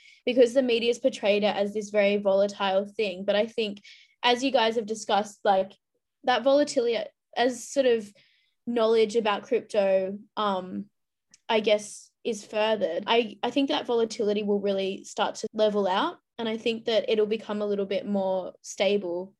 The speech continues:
just as people learn about it a bit better. As you said, people get into it for a quick buck and don't actually understand it, which leads to a lot of the volatility. So I think, like,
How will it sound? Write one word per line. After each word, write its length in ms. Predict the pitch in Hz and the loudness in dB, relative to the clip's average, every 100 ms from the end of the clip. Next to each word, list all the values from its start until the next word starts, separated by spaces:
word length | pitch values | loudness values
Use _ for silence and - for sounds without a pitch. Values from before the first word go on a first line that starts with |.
| _ | _
just 240 | 226 220 | -4 -2
as 120 | 220 | -4
people 320 | 214 226 214 208 | -2 -4 -2 -2
learn 160 | 190 | 0
about 260 | 196 190 190 | -2 -2 -2
it 80 | 190 | -4
a 40 | |
bit 200 | 190 185 | -6 -6
better. 220 | 196 202 | -4 -4
As 240 | 170 190 190 | -4 -4 -6
you 80 | |
said, 200 | 190 - 208 - | -8 -6 -6 -4
people 240 | 233 220 | 0 0
get 160 | 208 196 | 0 -2
into 240 | 202 202 | -2 0
it 120 | 190 | 0
for 120 | - | 0
a 60 | 190 | -4
quick 260 | 196 202 202 | -2 -6 -2
buck 180 | 190 | -4
and 100 | 202 | -2
don't 180 | 196 180 | -2 -2
actually 300 | 185 - 185 | -4 -8 -4
understand 640 | 190 196 196 202 196 196 | -4 -4 -4 -4 -2 -4
it, 180 | 196 151 - | -4 -4 -2
which 180 | 202 | 0
leads 240 | 208 190 - | 0 -2 -2
to 100 | 190 | -2
a 40 | |
lot 160 | 185 190 | 0 0
of 80 | 190 | -2
the 80 | |
volatility. 580 | 190 160 190 - 190 170 | -4 -2 -2 -4 -4 -4
So 160 | 202 208 | -2 0
I 100 | 220 | 0
think, 240 | 220 240 | 0 -2
like, 220 | 240 226 | 0 -2